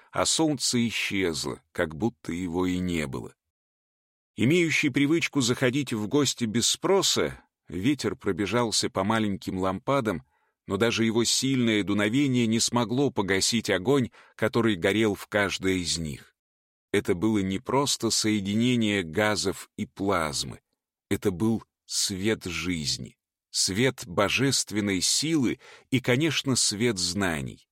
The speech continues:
И ни одна стихийная сила не могла усмирить этот огонь. Ученики и учитель знали это. Помощники извинились за необходимость нарушить течение беседы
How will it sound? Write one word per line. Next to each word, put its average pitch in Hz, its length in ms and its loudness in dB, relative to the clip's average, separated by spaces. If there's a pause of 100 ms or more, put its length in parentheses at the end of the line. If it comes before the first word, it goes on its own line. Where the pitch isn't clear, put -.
(440)
И 127 100 -2
ни 127 220 2
одна 82 540 -2
стихийная 80 840 -2
сила 120 520 0 (260)
не 104 140 2
могла 113 340 4
усмирить 120 680 0
этот 101 220 2
огонь. 101 440 2 (360)
Ученики 110 640 -2
и 107 40 2
учитель 101 580 -2
знали 82 680 -2
это. - 380 -8 (880)
Помощники 135 640 0
извинились 127 800 -2
за 95 180 0
необходимость 95 840 0
нарушить 95 600 -2
течение 95 600 -2
беседы 131 560 0